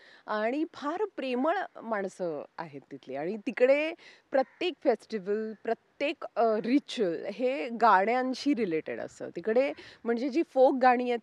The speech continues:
ती इतकी आहेत, आणि तू बघशील तर घरामध्ये सगळ्यांनाच गाता येतं असे लोक असतात. ढोलक कंपल्सरी घरामध्ये असतो.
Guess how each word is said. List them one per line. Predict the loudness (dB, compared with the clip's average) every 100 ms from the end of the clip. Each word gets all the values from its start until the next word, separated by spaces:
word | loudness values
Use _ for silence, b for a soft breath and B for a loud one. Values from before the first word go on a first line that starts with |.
| -4
ती |
इतकी | -4 -6 -6 0
आहेत, | 0 0
आणि | -4 -6 -12 _ _ _ -2
तू | 4
बघशील | 6 6 2 2
तर | 2
घरामध्ये | 4 2 2 0
सगळ्यांनाच | 0 2 4 4 4 6
गाता | 6 4
येतं | -4 -6 -12 -14 -14 -2
असे | 0 4 6
लोक | 6 4
असतात. | 0 -4 -4
ढोलक | -4 2 4 6 6 6
कंपल्सरी | 6 6 6 6 4
घरामध्ये | 2 -2 -2 -6 -8
असतो. | -10 -10